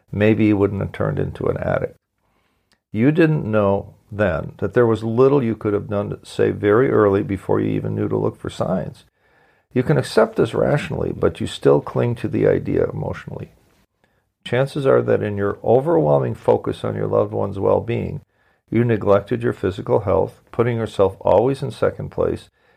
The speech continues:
in the mistaken belief that your sacrifices and your worries could create a miracle.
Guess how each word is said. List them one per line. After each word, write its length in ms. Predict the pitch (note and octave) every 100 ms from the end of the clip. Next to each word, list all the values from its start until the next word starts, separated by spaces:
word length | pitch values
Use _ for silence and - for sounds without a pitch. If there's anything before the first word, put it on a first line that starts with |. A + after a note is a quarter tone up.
| _
in 160 | - A#2+
the 60 |
mistaken 580 | A#2 G#2 - C3+ C#3+ D#3+
belief 400 | C#3+ A2+ G2 F#2+
that 120 | F#2
your 140 | A#2 C3
sacrifices 840 | - A2 G#2 - - F#2+ F#2+ G2+
and 160 | G#2 G#2
your 220 | A2+ C#3
worries 380 | A#2 G2+ G2 G2
could 280 | - - -
create 340 | - G2 F#2
a 60 | A2+
miracle. 560 | C#3 D#3 - - -